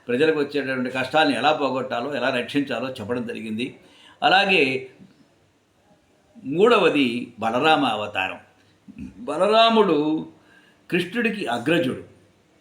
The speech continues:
కృష్ణుడు ఎలాగా చెబితే అలాగా ఒక్కొక్కసారి ఒప్పుకునేవాడు. కానీ ఆయనకి వ్యక్తిత్వం, ఒక వ్యక్తి విశేషత ఉన్నది. ఆయన మహాజ్ఞాని.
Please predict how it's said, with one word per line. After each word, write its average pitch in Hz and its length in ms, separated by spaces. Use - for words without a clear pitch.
కృష్ణుడు 240 340
ఎలాగా 208 760
చెబితే 175 680
అలాగా 135 640
ఒక్కొక్కసారి 113 720
ఒప్పుకునేవాడు. 139 680
కానీ 127 560
ఆయనకి 202 440
వ్యక్తిత్వం, 170 640
ఒక 143 160
వ్యక్తి 127 380
విశేషత 165 640
ఉన్నది. 113 400
ఆయన 139 200
మహాజ్ఞాని. 131 880